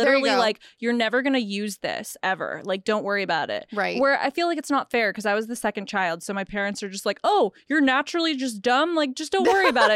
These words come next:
Speaker 1: You're
Speaker 2: <laughs>
Speaker 1: clearly not gonna be, like, you know, an archaeologist or a scientist or whatever. Like, who knows what the fuck you're gonna do? So don't
Speaker 2: <laughs>
Speaker 1: worry about that. Like, go back to, like,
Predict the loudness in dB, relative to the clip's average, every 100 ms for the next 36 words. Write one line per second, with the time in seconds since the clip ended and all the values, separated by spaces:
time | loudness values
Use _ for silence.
0 | 4 2 0 0 2 2 2 2 2 0
1 | 0 0 2 2 2 0 0 2 2 2
2 | 0 0 0 0 2 0 -2 0 0 0
3 | 2 2 0 -2 -2 -2 0 0 2 0
4 | 2 0 -2 0 2 2 -2 -6 -4 -2
5 | -2 0 0 0 -2 -2 0 2 2 0
6 | -8 -4 2 4 4 2 2 0 0 0
7 | 2 2 -2 0 0 0 -4 -2 0 0
8 | -2